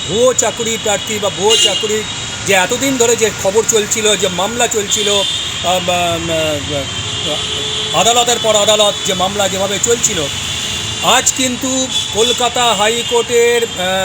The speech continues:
রায় বেরিয়ে গেল। আজ কলকাতা হাইকোর্ট থেকে পরিষ্কার রায়ে বলে দেওয়া হলো যে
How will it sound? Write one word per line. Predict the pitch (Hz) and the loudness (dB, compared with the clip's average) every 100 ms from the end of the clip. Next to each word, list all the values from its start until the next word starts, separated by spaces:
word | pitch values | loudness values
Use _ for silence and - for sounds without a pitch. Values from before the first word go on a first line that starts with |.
| 185 180 175 | 0 -2 0
রায় | 180 220 | 4 4
বেরিয়ে | 208 202 233 202 | 4 2 4 4
গেল। | 170 117 - - - - - | 2 0 -4 -4 -4 -6 -2
আজ | 170 202 - | 0 0 -2
কলকাতা | 214 233 226 233 240 233 233 - - | -2 -2 -2 0 2 2 0 -6 -6
হাইকোর্ট | 156 214 233 233 - | 0 0 2 -2 0
থেকে | - 214 233 226 | -4 -2 0 0
পরিষ্কার | 226 240 - - 240 226 226 | -2 0 0 0 2 4 4
রায়ে | 208 208 220 202 | 2 2 0 -2
বলে | 208 214 | -4 -2
দেওয়া | 220 214 190 | 2 2 0
হলো | 208 220 214 | -2 -2 -2
যে | 202 208 208 | 0 0 0